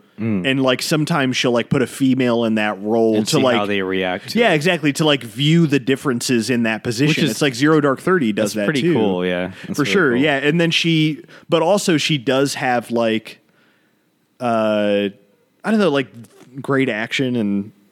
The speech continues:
Speaker 2: shit too. So, <laughs>
Speaker 1: Well, it's like a meta, a meta contextualization. It's like,
Speaker 2: Yeah.
Speaker 1: you know, she'll talk about women in these masculine positions as she is a,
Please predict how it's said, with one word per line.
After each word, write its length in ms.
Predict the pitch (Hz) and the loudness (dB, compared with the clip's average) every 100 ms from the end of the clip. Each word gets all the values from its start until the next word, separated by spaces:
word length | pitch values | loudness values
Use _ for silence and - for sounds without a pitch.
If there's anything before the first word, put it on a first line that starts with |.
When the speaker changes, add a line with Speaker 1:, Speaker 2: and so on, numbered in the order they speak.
| _ _ _ - | _ _ _ -12
Speaker 2:
shit 340 | - 123 104 | -6 -4 -4
too. 340 | - 143 117 107 _ | -4 -4 -2 -6 _
So, 300 | - 101 101 - _ _ - | -12 -8 -8 -12 _ _ -10
<laughs> 60 | - - - - | -10 -10 -20 -2
Speaker 1:
Well, 180 | 180 185 | 0 2
it's 400 | 170 165 165 - | 2 0 -2 0
like 160 | 160 | 0
a 60 | 143 | 2
meta, 500 | 127 123 127 120 113 - | 2 2 2 0 0 -2
a 100 | 113 | -2
meta 680 | 110 113 110 107 104 101 104 - | 0 0 0 0 0 -2 -6 -8
contextualization. 1300 | 107 95 113 - 120 98 98 95 110 - 87 87 87 | -8 -4 -6 -4 -2 0 0 -2 -2 -2 -4 -4 -6
It's 160 | 95 | -4
like, 300 | 104 92 90 - | -4 -4 -6 -6
Speaker 2:
Yeah. 260 | 98 95 - _ | -4 -4 -10 _
Speaker 1:
you 100 | 117 | -4
know, 140 | 113 101 | -2 -2
she'll 320 | - 117 101 _ - | 0 -2 -2 _ -16
talk 360 | - 117 123 | -4 -2 -2
about 560 | 131 107 101 92 92 - _ _ _ _ | -2 -2 0 0 -2 -6 _ _ _ _
women 460 | 92 104 113 107 101 | -6 -2 0 0 -2
in 240 | 95 113 | -2 0
these 200 | 117 107 | 0 0
masculine 560 | 101 95 95 - 95 92 | -2 -4 -4 -4 -2 -2
positions 720 | 92 90 90 - 92 92 - - _ - | -4 -4 -4 -4 -4 -4 -8 -14 _ -8
as 460 | 101 101 101 - | -4 -4 -4 -6
she 500 | - - 127 127 127 | -6 -2 0 0 2
is 360 | 110 107 101 101 | 2 0 0 -4
a, 440 | 98 104 98 98 | -6 -2 0 -2